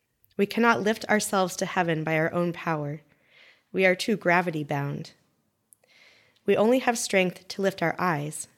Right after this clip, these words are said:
not our bodies. Mary's assumption confirms that this is enough. The historical event is the embodiment of her famous fiat,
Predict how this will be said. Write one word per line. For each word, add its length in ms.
not 160
our 100
bodies. 600
Mary's 340
assumption 520
confirms 800
that 180
this 300
is 160
enough. 480
The 80
historical 560
event 480
is 160
the 140
embodiment 680
of 140
her 100
famous 460
fiat, 520